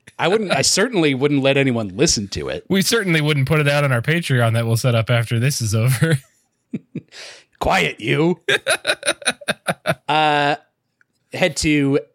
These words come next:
Speaker 1: Apple Podcasts and Spotify. Drop us a five-star review and tell us how much you enjoy, uh, shows about little bald boys with arrows on their heads.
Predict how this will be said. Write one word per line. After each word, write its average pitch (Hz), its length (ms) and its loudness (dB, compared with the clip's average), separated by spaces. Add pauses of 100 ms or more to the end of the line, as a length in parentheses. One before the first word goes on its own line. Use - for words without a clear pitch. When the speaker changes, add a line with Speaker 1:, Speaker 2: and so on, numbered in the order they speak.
(280)
Speaker 1:
Apple 175 220 0
Podcasts 127 500 0
and 113 100 -2
Spotify. 107 540 0
Drop 117 300 0
us 113 160 -2
a 95 180 -2
five-star 165 560 0
review 117 640 -2
and 98 240 -8
tell 185 180 2
us 156 120 2
how 147 120 0
much 147 240 0
you 127 140 0
enjoy, 107 680 0
uh, 92 260 -4
shows 160 380 0
about 127 240 2
little 143 300 0
bald 120 280 2
boys 113 300 0
with 104 260 0
arrows 95 300 -2
on 90 80 -2
their 87 100 -4
heads. 82 320 -4